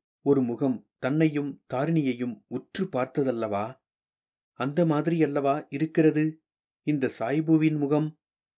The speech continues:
ஒருவேளை அவனேதானோ? அப்படியானால்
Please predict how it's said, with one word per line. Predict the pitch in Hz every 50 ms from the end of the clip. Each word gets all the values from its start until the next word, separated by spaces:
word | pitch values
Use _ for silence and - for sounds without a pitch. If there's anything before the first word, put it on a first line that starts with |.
| _ _ _ _ _ _ _ _
ஒருவேளை | 147 151 147 139 127 131 143 156 165 156 139 131 - _ _ _
அவனேதானோ? | - 104 110 135 165 180 170 165 156 143 127 110 110 127 147 - _ _ _ _ _ _ _ _ _ _ _ _ _ _ _ _ _
அப்படியானால் | 160 160 - - 202 196 180 156 147 139 139 135 131 113